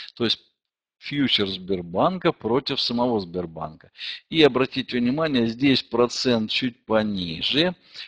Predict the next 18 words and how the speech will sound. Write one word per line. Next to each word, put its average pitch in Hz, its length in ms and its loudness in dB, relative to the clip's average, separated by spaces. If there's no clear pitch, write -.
порядка 123 580 6
где-то 107 400 0
десять, 95 920 -2
десять 107 520 -2
и 101 40 -8
два 107 280 2
десятых 104 640 -2
можно 95 380 -6
войти, 90 760 -2
но 135 240 -2
выше 139 380 2
вряд 135 400 6
ли 98 80 -4
получится, 120 720 -2
не 135 320 0
хотят 147 560 4
они 110 180 2
отдавать. 104 640 4